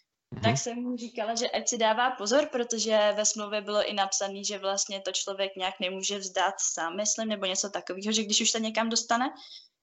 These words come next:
Speaker 2: tak jsem mu to jenom tak nějak řekla, to byla jediná naše konverzace. A potom, až když
Speaker 1: Mhm.
Speaker 2: jsme vlastně vypadli, tak jsme se začali bavit. A bylo to moc prima.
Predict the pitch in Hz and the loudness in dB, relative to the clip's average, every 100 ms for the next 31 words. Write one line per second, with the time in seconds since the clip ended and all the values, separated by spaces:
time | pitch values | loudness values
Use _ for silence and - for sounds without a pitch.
0 | - 226 247 233 226 226 220 220 220 240 | -2 0 2 0 2 2 2 0 0 0
1 | 226 185 202 226 233 220 214 208 208 202 | 0 -2 -2 0 2 4 4 2 0 0
2 | 208 - 214 196 180 185 202 208 - 311 | 0 -2 -2 -6 -4 -4 -2 -2 0 -2
3 | - _ _ - 220 226 226 214 208 220 | -4 _ _ -4 -2 0 0 0 2 2
4 | 226 208 208 - 208 180 196 185 175 175 | 0 -4 -6 -10 -14 -12 -10 -10 -8 -10
5 | 185 202 202 196 190 190 175 170 185 - | -8 -8 -6 0 0 -2 -8 -10 -12 -16
6 | - _ _ _ _ _ - - - - | -20 _ _ _ _ _ -20 -20 -12 -8
7 | 202 202 180 170 - - _ - 185 185 | 0 0 0 -6 -8 -10 _ -12 -10 -10